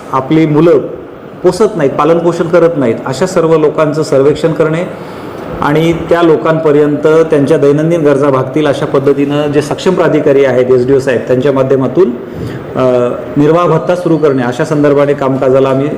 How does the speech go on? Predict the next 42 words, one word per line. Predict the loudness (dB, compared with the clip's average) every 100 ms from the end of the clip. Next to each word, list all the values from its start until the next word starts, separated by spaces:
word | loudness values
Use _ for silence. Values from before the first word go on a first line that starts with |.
| -2
सर्वेक्षणाचं | 2 2 2 0 -2
काम | -2 -4
सुरू | 0 0
केलेलं | 2 2 2 2
आहे | 0
already, | 0 0 -2 -6 -14 -16 -6 -2
त्यामध्ये | 0 -2 2
ते | 2 2
सुद्धा | 0 0 2
आम्ही | 0
काम | -2 0
करत | 2 0
आहोत. | 0 -2 -2
आणि | -2 0
याशिवाय | 0 2 2 4
एक, | 2 0 -2
अ, | 0 0 2
क्यूआर | 2 2
कोड | 2 2
आम्ही | 2 0
जनरेट | 0 0 -2 0
केलेला | 2 2
आहे | 0 -4 -6 -6 -4
जिल्हाभरासाठी. | 0 2 2 2 0 -2 -4 -6 -8 -16 -16 -10 -6
आपल्या | 0 0
तालुक्यातून | 2 2 2 2 2 2 -2 -4
त्या | -2 -2 -4 -12 -12 0
क्यूआर | 2 2
कोडला | 2 2
आम्ही | 0 0
प्रसिद्धी | 0 0 2 2
देऊ | 2 2
आणि | 0 0 -2 0
लोकांनी | 0 2 -2 0 -2
त्यांच्या | 0 0 2 2
ज्या | 2
काही | 2 2
मागण्या | 2 0 0 0 -2
किंवा | -2 0
त्यांचे | 0 0 0
जे | 0
काही | 2